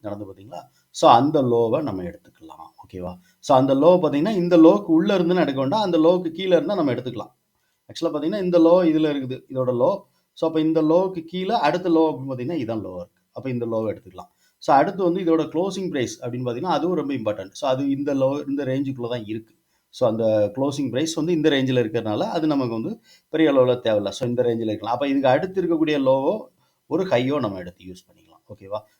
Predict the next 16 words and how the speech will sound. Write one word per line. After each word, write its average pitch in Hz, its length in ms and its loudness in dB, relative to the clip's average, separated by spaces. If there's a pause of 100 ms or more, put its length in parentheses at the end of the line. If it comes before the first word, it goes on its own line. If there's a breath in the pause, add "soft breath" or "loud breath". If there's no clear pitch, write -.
So, 131 160 -8
அப்ப 127 60 -2
இதுக்கு 135 320 -2
ஹை 147 240 2
வந்து 147 200 0
நம்ம 123 240 -2
போட்டாச்சு. 120 340 -2
அப்ப 123 140 -2
இதுக்கு 117 200 -2
அடுத்து 131 280 -2
இருக்கக்கூடிய 123 260 -4
ஹைனா 107 340 -4
இதை 107 200 -4
எடுத்துக்கலாம் - 400 -18
நம்ம - 180 -20
ஆக்சுவலா. - 340 -20